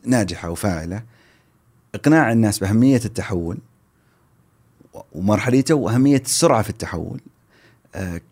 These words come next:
كان تحدي خاصة صراحة من شخص جاي من خارج المنظومة، من خارج المنشأة. ولكن الحمد لله،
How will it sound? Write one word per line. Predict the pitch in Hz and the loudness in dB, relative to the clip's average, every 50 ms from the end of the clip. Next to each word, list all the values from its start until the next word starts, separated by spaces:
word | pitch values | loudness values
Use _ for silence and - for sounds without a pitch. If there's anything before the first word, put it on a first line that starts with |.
| _ _ - | _ _ -2
كان | - 135 131 | 2 2 2
تحدي | 127 123 117 143 147 151 156 | 2 2 0 0 2 2 2
خاصة | - 180 185 - - 165 175 185 - - | 2 2 0 2 2 0 0 -2 -4 -6
صراحة | - - 151 123 123 123 - | 0 2 2 2 2 -2 -4
من | - - 147 | -2 0 0
شخص | 131 - 147 - - - - - - | 2 2 0 -2 -2 -8 -10 -10 -4
جاي | 117 131 143 143 | 2 4 4 4
من | 139 131 | 4 4
خارج | - 160 143 127 110 | 2 4 2 4 4
المنظومة، | 117 123 127 123 92 117 123 92 - - - _ _ _ _ _ - | 4 4 2 2 2 0 -2 -2 -4 -10 -16 _ _ _ _ _ -8
من | 107 107 | -6 -2
خارج | 107 143 147 131 113 101 | 2 4 4 4 4 4
المنشأة. | 101 95 90 80 - - - - _ _ _ _ _ _ _ _ - | 2 2 0 -2 -6 -14 -16 -20 _ _ _ _ _ _ _ _ 2
ولكن | - 139 151 151 156 | 2 2 4 4 0
الحمد | 139 143 175 156 135 | 2 2 2 4 4
لله، | 120 117 117 120 131 131 | 4 4 4 4 2 0